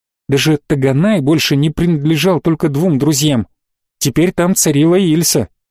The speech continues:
И в доме Сатторов брату стал появляться нечасто с тех пор, как там поселилась Регина.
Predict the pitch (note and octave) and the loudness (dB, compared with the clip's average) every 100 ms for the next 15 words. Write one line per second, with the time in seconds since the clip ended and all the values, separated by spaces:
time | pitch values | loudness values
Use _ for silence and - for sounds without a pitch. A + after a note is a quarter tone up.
0 | - E3 D3+ D#3 A3+ A#3+ - A3+ - E3+ | -6 -2 0 2 2 2 0 -4 -2 0
1 | F#3 F3 - C3+ E3 F3+ F3 - F3 E3 | 2 0 -4 -2 -2 0 -2 0 -2 0
2 | E3+ E3 E3 E3+ F3 F3 D#3 E3 E3 - | 0 2 0 0 0 0 0 0 -2 -2
3 | E3 - D#3 - E3+ - D#3+ - D#3+ E3+ | -2 -2 -4 -2 -2 -2 -4 -2 -2 -2
4 | - E3+ E3 D#3 D#3+ D#3+ D3 D#3 D#3 | 0 2 2 2 0 -2 0 0 0